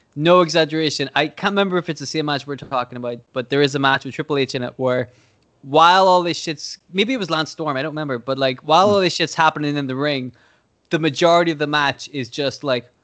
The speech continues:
Speaker 1: "Oh, remember the McMahons? Here's a video package about the McMahons.
Speaker 2: Sure.
Speaker 1: Here's the McMahons backstage. Here's, oh, there's Triple H in the ring. He just hit the guy with the, the knee lift. Here's the
Speaker 2: <laughs>
Speaker 1: McMahons." And I'm like, "Fuck the McMahons. I wanna watch the wrestling match."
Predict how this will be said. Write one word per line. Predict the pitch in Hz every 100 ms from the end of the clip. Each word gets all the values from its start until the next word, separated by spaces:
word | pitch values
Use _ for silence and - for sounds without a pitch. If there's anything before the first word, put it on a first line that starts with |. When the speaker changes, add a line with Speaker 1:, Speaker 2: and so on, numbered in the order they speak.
| _
Speaker 1:
"Oh, | 127 160 202 - _
remember | 135 156 180
the | 160
McMahons? | 151 147 156 190 202 -
Here's | 139 151
a | 143
video | 143 180 175
package | 170 170 185 170
about | 180
the | 175 180
McMahons. | 190 220 180 143 131 -
Speaker 2:
Sure. | - 190
Speaker 1:
Here's | 156 165
the | 156
McMahons | - 165 175 151
backstage. | 185 180 - 247 175 131 - _ _
Here's, | 226 247 247 196 - _ _ -
oh, | 269
there's | 240 247 -
Triple | 240 214 214
H | 226 220
in | 233 196
the | 196
ring. | 214 220
He | 202
just | 185 -
hit | 202 196
the | 180
guy | 185 185
with | 180 170
the, | 151
the | 147 151 147 165 165 _ _
knee | 147 190 208
lift. | 147 147 - - _ _ -
Here's | 165 185 151
the | 214
Speaker 2:
<laughs> | 214 -
Speaker 1:
McMahons." | 262 226 170 139 - _ _
And | 214
I'm | 226
like, | 226 _
"Fuck | _ _ 320 -
the | 226
McMahons. | 202 247 254 170 170 - _ _
I | -
wanna | 294 185
watch | 151 185 -
the | 233
wrestling | 294 294 180 147
match." | 127 123 -